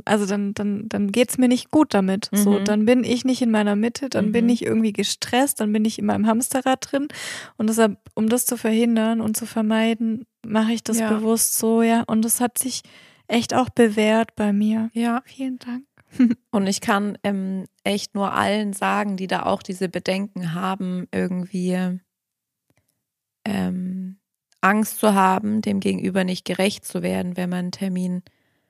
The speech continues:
Speaker 2: ablehnt oder dann, auch wenn er ausgemacht ist, noch absagt. Nein.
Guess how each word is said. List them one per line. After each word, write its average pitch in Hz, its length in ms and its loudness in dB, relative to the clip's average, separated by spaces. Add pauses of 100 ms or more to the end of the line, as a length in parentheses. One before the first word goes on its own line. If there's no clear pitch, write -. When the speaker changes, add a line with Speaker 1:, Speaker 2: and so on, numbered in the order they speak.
(180)
Speaker 2:
ablehnt 185 880 -2 (120)
oder 180 420 2 (340)
dann, 175 380 -2
auch 180 240 0
wenn 180 100 -2
er 180 80 -2
ausgemacht 175 520 -4
ist, 175 160 -10
noch 175 200 -6
absagt. - 560 -4 (180)
Nein. 180 560 -2